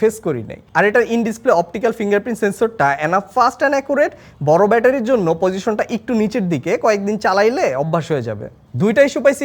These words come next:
ডিসপ্লেতে, দুইটাই কিন্তু সফটওয়্যার জনিত ভাই। একটা হচ্ছে টাচ রেজিস্টার হয় না, and এটা আপনি নরমাল ইউজের সময় খুব একটা খেয়াল করবেন না, খেয়াল করবেন যখন আপনি গেমিং করবেন। আর একটা ইস্যু হচ্ছে ভাই always on display, এটা হচ্ছে ওরা just নামই দিছে মনে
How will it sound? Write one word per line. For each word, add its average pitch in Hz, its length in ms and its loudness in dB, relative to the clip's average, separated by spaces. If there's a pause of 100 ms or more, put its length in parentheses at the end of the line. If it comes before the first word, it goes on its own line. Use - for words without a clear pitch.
(100)
ডিসপ্লেতে, 254 420 0 (460)
দুইটাই 185 300 2
কিন্তু 220 140 -2 (100)
সফটওয়্যার 196 380 0
জনিত 202 240 0 (140)
ভাই। 226 120 0 (360)
একটা - 260 -2
হচ্ছে 208 220 -4 (260)
টাচ 180 180 -4 (140)
রেজিস্টার 180 420 -2
হয় 120 220 -6
না, 170 60 0 (300)
and 196 160 0
এটা 202 160 2
আপনি 202 120 -6 (120)
নরমাল 170 320 0
ইউজের 170 280 -4
সময় 170 240 -4
খুব 220 180 -6
একটা 247 200 -8
খেয়াল 226 240 0
করবেন 214 340 -2
না, 277 80 -6 (220)
খেয়াল 185 180 2 (100)
করবেন 147 320 -2
যখন 143 240 -8
আপনি 156 140 -10 (120)
গেমিং 151 220 -2 (100)
করবেন। 110 260 -12 (380)
আর 160 140 0
একটা 214 200 0
ইস্যু 262 220 -4
হচ্ছে 247 280 -2
ভাই 254 100 2 (180)
always 175 340 2
on 185 60 0 (100)
display, 202 400 -2 (480)
এটা 196 220 2
হচ্ছে 196 200 -6 (100)
ওরা 180 200 4
just 190 180 -2 (160)
নামই 196 280 2
দিছে 233 180 -2 (100)
মনে 226 120 0